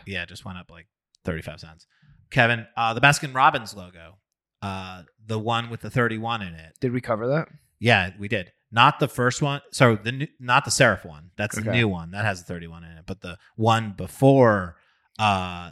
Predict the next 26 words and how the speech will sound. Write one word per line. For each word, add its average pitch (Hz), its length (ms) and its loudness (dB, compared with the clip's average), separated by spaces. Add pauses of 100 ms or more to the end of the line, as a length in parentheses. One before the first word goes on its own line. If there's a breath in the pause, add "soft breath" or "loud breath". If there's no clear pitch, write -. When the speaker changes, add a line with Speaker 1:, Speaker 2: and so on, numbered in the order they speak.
(120)
Speaker 1:
that 101 280 0 (240)
new 104 400 -2
thirty-one 95 520 -2
Seraph 95 300 -2
one, 82 340 -16 (200)
the 101 80 0
one, 95 380 -4
the, 92 280 -12
the 101 100 -12
more 95 320 -12
weird 98 280 -10
one, 80 360 -16
that 90 120 -8
one's 110 120 -6
Speaker 2:
Yeah. 95 140 -2 (640)
Speaker 1:
gone. 123 100 2
R 120 60 4
I - 40 4
P. 117 60 0
Speaker 2:
Thirty-one. 120 640 -4 (180)
Can 127 180 -2
you 120 140 -4
do 123 320 -10
something 110 400 -4
for 104 240 -8
me? 107 500 -6